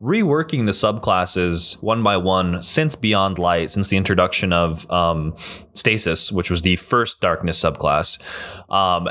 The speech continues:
and which introduced basically a brand new paradigm to the way that you approach building your subclass and, and sort of just building your character. Since then, they have done Void and Solar. Now we are on the cusp of Arc,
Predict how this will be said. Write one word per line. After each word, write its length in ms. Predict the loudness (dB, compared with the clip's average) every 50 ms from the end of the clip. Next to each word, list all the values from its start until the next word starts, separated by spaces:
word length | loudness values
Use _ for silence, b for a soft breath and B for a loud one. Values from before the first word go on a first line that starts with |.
| -6 -4
and 540 | -2 0 2 2 2 0 -2 -2 -4 -2 0
which 180 | 0 0 2 0
introduced 540 | 0 0 0 0 2 2 2 2 0 0 0
basically 440 | 0 0 0 -2 -2 -2 0 0
a 80 | 0 -2
brand 280 | -2 -2 0 0 0 0
new 100 | -2 -4
paradigm 560 | -2 -2 0 0 0 0 0 0 -2 -2 -2
to 100 | -2 -2
the 80 | 0 0
way 100 | 2 2
that 80 | 2
you 100 | 0 0
approach 560 | -2 -2 0 0 0 0 0 0 -2 -4 -2 0
building 300 | 0 0 2 0 0 0
your 80 | 2
subclass 760 | 2 2 2 0 -2 -2 -2 0 0 0 0 0 -2 -2 0 0
and, 480 | 0 0 0 0 0 -2 -2 -4 -2 -2
and 320 | 0 0 0 0 0 0
sort 240 | 2 2 2 0 0
of 60 | -2
just 180 | -4 -6 -4 -2
building 200 | 0 0 0 0
your 120 | -2 -4
character. 520 | -2 -2 -2 -2 -2 -2 -2 -2 -2 -4 B B B B B B B B B B
Since 240 | -4 -2 -2 0 0
then, 240 | 0 0 0 0
they 120 | 0 0 0
have 120 | 0 0
done 180 | 0 0 0 0
Void 420 | -2 0 0 2 2 2 0 0 -2
and 280 | -4 -4 -2 -2 0 0
Solar. 520 | 0 2 2 2 2 2 0 0 -2 -4 -8 -14 -20 -20 -20 -20 -20 -20 -20 -20 -14 -14 -10 -8 -4
Now 320 | -2 0 0 0 0 0
we 160 | 0 2 2
are 60 | 2 2
on 100 | 0 0
the 80 | -2
cusp 320 | 0 0 2 2 2 0 -2
of 120 | -4 -2 0
Arc, 280 | 0 0 0 0 -4